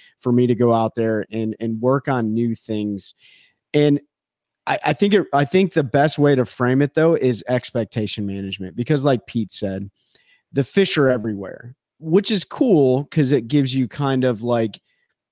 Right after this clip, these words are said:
the, any option you want. However, they are eating micro shad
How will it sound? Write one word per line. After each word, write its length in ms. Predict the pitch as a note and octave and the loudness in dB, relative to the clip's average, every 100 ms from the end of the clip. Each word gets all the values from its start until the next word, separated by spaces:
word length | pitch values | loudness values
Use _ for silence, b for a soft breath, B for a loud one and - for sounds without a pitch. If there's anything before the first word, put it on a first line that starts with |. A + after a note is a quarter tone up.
| _ | _
the, 240 | B2 C3 C#3+ _ - - - - _ | -4 -4 -4 _ -18 -18 -20 -20 _
any 240 | D#3+ E3 C#3+ | 0 2 4
option 420 | C3 C3+ - B2 | 2 0 -2 -2
you 100 | A#2 | -2
want. 340 | A2+ A#2+ G2+ | 0 -2 -2
However, 720 | - D3+ D#3 F3 B2 A2+ A2 - | -2 2 4 4 2 2 0 -2
they 280 | A#2 C#3 D3+ | 0 2 4
are 360 | F3+ F3+ D#3+ - | 4 4 2 0
eating 560 | C3+ C3+ B2+ A#2+ A#2 G#2+ _ | 0 2 2 0 -2 -6 _
micro 560 | A2+ A#2 A#2 A2 A2+ G#2 | -2 0 2 0 -2 -2
shad 540 | - A2 G2 F#2+ F#2+ | -4 -4 -4 -8 -10